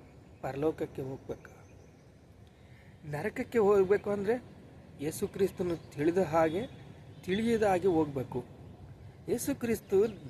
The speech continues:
ಜೀವವಾಗಿದ್ದಾನೆ, ಯೇಸು ಕ್ರಿಸ್ತು ಮಾರ್ಗವಾಗಿದ್ದಾನೆ. ಯೇಸು ಕ್ರಿಸ್ತು ನಮ್ಮ ಪ್ರೀತಿಯಿಂದ ಸರಸ್ಸು ಹೊರಡುವುದು,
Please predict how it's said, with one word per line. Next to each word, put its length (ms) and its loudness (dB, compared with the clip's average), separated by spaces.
ಜೀವವಾಗಿದ್ದಾನೆ, 760 0
ಯೇಸು 320 -4
ಕ್ರಿಸ್ತು 400 -2
ಮಾರ್ಗವಾಗಿದ್ದಾನೆ. 920 -2
ಯೇಸು 260 -4
ಕ್ರಿಸ್ತು 360 -6
ನಮ್ಮ 200 -6
ಪ್ರೀತಿಯಿಂದ 540 0
ಸರಸ್ಸು 720 0
ಹೊರಡುವುದು, 840 4